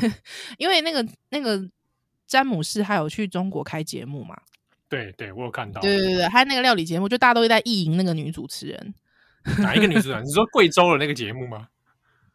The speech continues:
Speaker 1: 就是他跟一个女，女，女主持人搭档主持的料理节目啊。
Speaker 2: 啊。
Speaker 1: 对，还很多网友就超喜欢意淫那个女主持人。
Speaker 2: 我
Speaker 1: 对，好，这不重点，重点是，就是有一集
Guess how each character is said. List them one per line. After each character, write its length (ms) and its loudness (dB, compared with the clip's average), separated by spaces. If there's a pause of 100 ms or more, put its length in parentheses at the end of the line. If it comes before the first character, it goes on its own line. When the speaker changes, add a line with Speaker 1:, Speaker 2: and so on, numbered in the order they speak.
(140)
Speaker 1:
就 120 0
是 80 2
他 160 2
跟 120 0
一 80 -4
个 120 0
女， 260 -2
女， 220 0
女 200 -2
主 140 -2
持 80 -2
人 160 2
搭 160 2
档 180 2
主 160 -2
持 120 -4
的 80 0
料 160 0
理 100 -6
节 180 -10
目 200 -10
啊。 160 -10 (720)
Speaker 2:
啊。 240 -6 (600)
Speaker 1:
对， 160 0
还 180 -2
很 160 0
多 300 4
网 240 0
友 160 2
就 100 2
超 380 4
喜 260 -4
欢 240 2
意 200 -4
淫 100 -6
那 80 -4
个 100 -6
女 160 -10
主 140 -12
持 200 -12
人。 220 -14
Speaker 2:
我 60 -16 (320)
Speaker 1:
对， 180 -6
好， 200 -4
这 100 2
不 80 -2
重 240 0
点， 180 -8
重 160 2
点 180 0
是， 320 0
就 120 -2
是 200 -4
有 180 -4
一 40 -2
集 400 -10